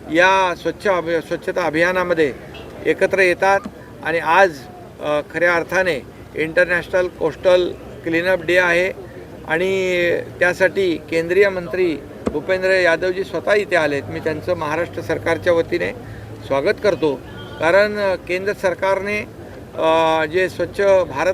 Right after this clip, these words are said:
अभियान मिशन सुरू केलं आणि त्याचप्रमाणे आपण जे काल, अ, परवाच्या दिवशी सतरा तारखेपासून अभियान सुरू केलं ते दोन ऑक्टोबरपर्यंत, महात्मा गांधी जयंतीपर्यंत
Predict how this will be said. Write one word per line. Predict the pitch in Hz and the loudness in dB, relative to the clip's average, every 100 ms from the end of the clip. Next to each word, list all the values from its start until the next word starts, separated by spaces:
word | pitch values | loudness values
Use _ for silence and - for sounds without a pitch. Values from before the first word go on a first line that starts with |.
| - | -2
अभियान | 156 160 185 175 | -4 0 0 -2
मिशन | 160 190 185 | -8 -6 -8
सुरू | - 175 | -4 -4
केलं | - 175 143 - - - - - - | 0 0 0 -4 -12 -18 -18 -16 -6
आणि | 165 | -6
त्याचप्रमाणे | 156 190 190 - 185 196 196 | 2 4 4 2 2 2 0
आपण | 160 - 202 196 | 0 0 -2 2
जे | 202 202 190 - - - | 4 4 2 -4 -14 -8
काल, | 160 175 202 196 | 0 2 4 4
अ, | 190 175 165 | 4 4 0
परवाच्या | 160 - - 156 180 190 190 | -2 -6 -2 2 2 2 0
दिवशी | 180 160 185 | -2 -2 -4
सतरा | - - 185 | -4 -2 0
तारखेपासून | 185 180 165 185 180 185 196 185 151 - - - | 2 0 -2 -4 -4 -2 -6 -6 -12 -14 -16 -6
अभियान | 151 175 202 196 | 2 4 4 2
सुरू | 175 185 | -2 -2
केलं | 185 196 190 | 0 -2 0
ते | 202 | 0
दोन | 180 214 226 | 6 6 6
ऑक्टोबरपर्यंत, | 185 - 202 196 180 175 170 151 135 - - - - | -2 -2 0 0 0 0 0 -2 -8 -10 -18 -18 -6
महात्मा | 143 160 196 196 | -2 -2 0 0
गांधी | 165 160 190 | 2 0 0
जयंतीपर्यंत | 175 175 175 180 180 180 180 | 2 0 0 -2 0 0 0